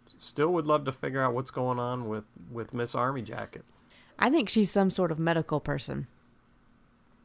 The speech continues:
Speaker 1: Mm. Could be.
Speaker 2: She knows what's getting ready to go down 'cause she's seen it happen.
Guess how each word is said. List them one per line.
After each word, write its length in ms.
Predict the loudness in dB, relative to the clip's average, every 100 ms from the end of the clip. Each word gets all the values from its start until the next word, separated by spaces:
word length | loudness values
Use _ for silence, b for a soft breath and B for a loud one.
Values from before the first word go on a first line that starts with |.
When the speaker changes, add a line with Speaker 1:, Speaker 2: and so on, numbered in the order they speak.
| _ -6
Speaker 1:
Mm. 300 | -4 -4 -6 -16 _ _ _ _ _ _ -10
Could 160 | -8 -4
be. 140 | -6 -6 _ _ _
Speaker 2:
She 260 | -8 -2 2
knows 520 | 4 6 6 4 0
what's 180 | -4 -4
getting 220 | -4 0
ready 180 | 0 0
to 60 | 4
go 160 | 4
down 800 | 4 2 2 2 0 -2 -2 -6 -10 _ _ _ _ -10
'cause 120 | -6 -6
she's 160 | -6
seen 220 | -4 0 2
it 120 | 2
happen. 440 | 0 0 -6 -14